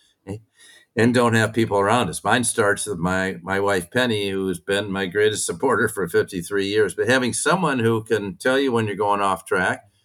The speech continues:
and when you get down, pick you up <laughs> and give you support. Uh, I have a men's group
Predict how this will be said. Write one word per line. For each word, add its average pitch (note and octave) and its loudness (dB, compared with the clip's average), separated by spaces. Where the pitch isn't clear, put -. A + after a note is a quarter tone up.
and G2+ 0
when G2+ -4
you G#2 -8
get G#2+ 2
down, A#2+ 2
pick A2+ -6
you C3 2
up C#3 0
<laughs> G#2+ -6
and G#2+ -4
give A2+ 2
you A#2 2
support. G#2 0
Uh, F2 -2
I F2+ 2
have A2+ 4
a G#2+ 2
men's A#2+ 0
group E2 0